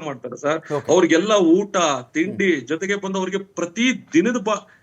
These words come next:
Speaker 1: ಸಂಬಳವನ್ನ ಕೊಟ್ಟು ಕರ್ಕೊ ಬರೋಂಥದ್ದು ಇರ್ತದೆ ಸರ್ ತುಂಬಾ ಜನಕ್ಕೆ ಅಲ್ಲಿ.
Speaker 2: ಹ್ಮ್.
Speaker 1: So ನೀವು ಒಂದು ದಿನ ಶೂಟ್ ಆಗ್ಲಿಲ್ಲ ಅಂತಂದ್ರೆ ಸರ್,
Speaker 2: ಹ್ಮ್.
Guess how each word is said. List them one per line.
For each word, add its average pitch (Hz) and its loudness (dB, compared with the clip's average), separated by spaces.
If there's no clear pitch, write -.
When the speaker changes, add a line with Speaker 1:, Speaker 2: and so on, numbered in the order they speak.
Speaker 1:
ಸಂಬಳವನ್ನ 214 2
ಕೊಟ್ಟು 196 -4
ಕರ್ಕೊ 185 -6
ಬರೋಂಥದ್ದು 175 -2
ಇರ್ತದೆ 151 -6
ಸರ್ 139 -6
ತುಂಬಾ 143 0
ಜನಕ್ಕೆ 135 -6
ಅಲ್ಲಿ. 104 -4
Speaker 2:
ಹ್ಮ್. 156 -14
Speaker 1:
So 220 -2
ನೀವು 202 -4
ಒಂದು 220 -8
ದಿನ 208 -6
ಶೂಟ್ 202 -8
ಆಗ್ಲಿಲ್ಲ 202 -4
ಅಂತಂದ್ರೆ 160 -8
ಸರ್, 175 -4
Speaker 2:
ಹ್ಮ್. 131 -12